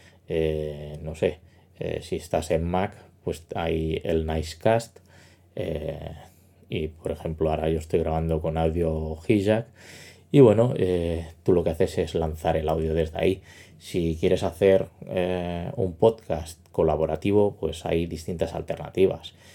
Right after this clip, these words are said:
Eh, yo, por ejemplo, lo tengo conectado con el Bria. Si alguien me llama al, por teléfono, eh, puedo desviarlo al Bria y s-, estaría saliendo por esta grabación también en directo por la web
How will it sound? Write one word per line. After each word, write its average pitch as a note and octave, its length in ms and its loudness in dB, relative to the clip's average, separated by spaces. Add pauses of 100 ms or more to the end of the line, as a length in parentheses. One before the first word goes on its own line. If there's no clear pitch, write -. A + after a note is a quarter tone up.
(200)
Eh, D#2+ 280 -6
yo, D#2+ 120 2
por D#2+ 100 0
ejemplo, F2 300 -4
lo E2+ 100 0
tengo D#2+ 260 -2
conectado D#2+ 460 -2
con D#2+ 160 -2
el D#2+ 140 0
Bria. B2+ 340 4
Si - 160 -6
alguien E2 220 0
me D#2+ 80 0
llama D#2+ 260 -2
al, D#2 240 -8 (300)
por G2+ 160 4
teléfono, G#2 580 0 (540)
eh, D#2+ 480 -4
puedo G2+ 260 8
desviarlo F#2 560 4
al E2+ 120 2
Bria B2+ 440 4 (460)
y C3 340 4
s-, - 240 -12
estaría G#2 460 4
saliendo G2 560 2
por F2 160 2
esta E2+ 260 -2
grabación D#2+ 540 0
también F2+ 340 -2
en D#2+ 140 -4
directo E2 420 -2
por F2+ 140 -2
la F#2 100 2
web C3 280 2